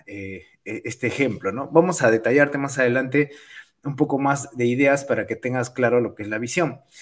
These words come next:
Pero te voy a hacer un ejemplo. Eh, por ejemplo, Moisés, ¿no? Ustedes saben que Moisés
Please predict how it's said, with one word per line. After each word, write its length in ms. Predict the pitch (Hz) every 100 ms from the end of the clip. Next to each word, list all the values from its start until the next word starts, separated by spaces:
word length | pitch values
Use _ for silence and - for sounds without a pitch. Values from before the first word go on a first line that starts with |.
| - - -
Pero 180 | 131
te 80 | 131
voy 80 | 156
a 40 |
hacer 160 | 170 180
un 120 | 160
ejemplo. 480 | 123 123 101 - - _ _ _ _ _ _ - -
Eh, 200 | 127 123
por 220 | - 123
ejemplo, 340 | 127 147 120 110
Moisés, 720 | 127 135 127 170 185 - - 117
¿no? 220 | 127 -
Ustedes 360 | - 139 135
saben 240 | 131 131 127
que 100 | 110
Moisés 640 | 110 107 - 143 143 -